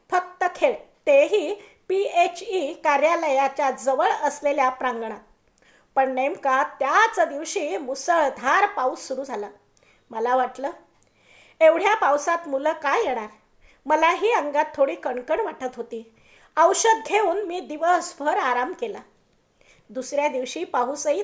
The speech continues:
थांबला होता आणि तब्येतही बरी होती, म्हणून मी छोटी खरगोनच्या शाळेत पोहोचले.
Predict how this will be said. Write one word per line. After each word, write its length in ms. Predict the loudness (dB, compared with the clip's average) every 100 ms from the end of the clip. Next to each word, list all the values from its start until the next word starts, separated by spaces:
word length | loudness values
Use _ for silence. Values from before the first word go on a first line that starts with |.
| -4
थांबला 280 | -6 -2 -4
होता 520 | -2 0 0 0 -8 _ -20 -8 0
आणि 240 | 0 0 -4
तब्येतही 640 | -6 -4 -8 -4 -4 -4
बरी 280 | -8 -8 -8
होती, 500 | -8 -4 -4 -6 -10 -8
म्हणून 380 | -4 -2 -2 -4 -14 _ _ -8
मी 320 | -6 -6 -10 -18 _ 2
छोटी 380 | 2 4 0 2
खरगोनच्या 580 | 0 2 2 0 -2 -2
शाळेत 300 | -2 -4 -4
पोहोचले. 460 | -4 -4 -4 -8